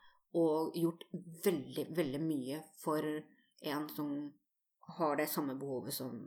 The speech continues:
eh, som det jeg har. Eh, jeg kan ikke beskrive det, og jeg er evig takknemlig for at han, eh, fikk meg på glid når det gjelder Vietnam. Men ja, hadde jeg, eh,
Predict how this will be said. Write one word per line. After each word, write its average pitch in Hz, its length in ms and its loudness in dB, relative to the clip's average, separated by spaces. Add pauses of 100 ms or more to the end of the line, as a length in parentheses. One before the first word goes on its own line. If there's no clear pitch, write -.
(140)
eh, 135 680 -6
som 151 200 -2
det 147 160 2
jeg 127 160 -2
har. 120 300 -6 (680)
Eh, 160 200 -2
jeg 170 120 0
kan 175 140 0
ikke 180 120 2
beskrive - 560 -2
det, 170 220 4
og 160 380 0 (440)
jeg 165 260 4
er - 100 -2
evig 151 280 6
takknemlig 156 720 2 (580)
for 175 120 2
at - 200 -4
han, 156 360 0
eh, 151 360 -2
fikk - 300 -6
meg 139 140 -2
på 160 120 -2
glid 143 300 -2 (180)
når 156 160 -2
det 143 140 -2
gjelder 131 200 -4
Vietnam. - 440 -6 (420)
Men 165 140 2
ja, 160 280 2 (160)
hadde 170 260 0
jeg, 156 560 0
eh, 156 300 -2